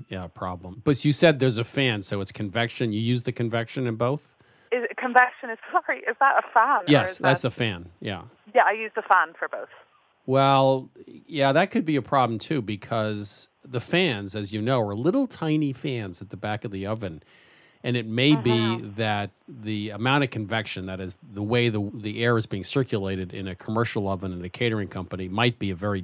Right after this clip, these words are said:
Speaker 1: different thing than the little tiny ten dollar fan in the back of your home oven.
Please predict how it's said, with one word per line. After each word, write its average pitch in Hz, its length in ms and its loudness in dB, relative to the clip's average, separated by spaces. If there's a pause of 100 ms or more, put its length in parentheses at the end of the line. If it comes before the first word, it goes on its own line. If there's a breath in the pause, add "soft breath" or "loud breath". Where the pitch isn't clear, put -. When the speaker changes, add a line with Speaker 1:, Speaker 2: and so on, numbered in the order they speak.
Speaker 1:
different 104 400 -4 (140)
thing 90 360 -4
than 95 220 -6
the 95 80 -4
little 131 320 8
tiny 110 400 0
ten 107 240 -2
dollar 95 260 -2
fan 98 380 -6
in 87 80 -8
the 90 80 -8
back 92 320 -4
of 90 100 -8
your 90 180 -6
home 110 220 -2
oven. 85 320 -6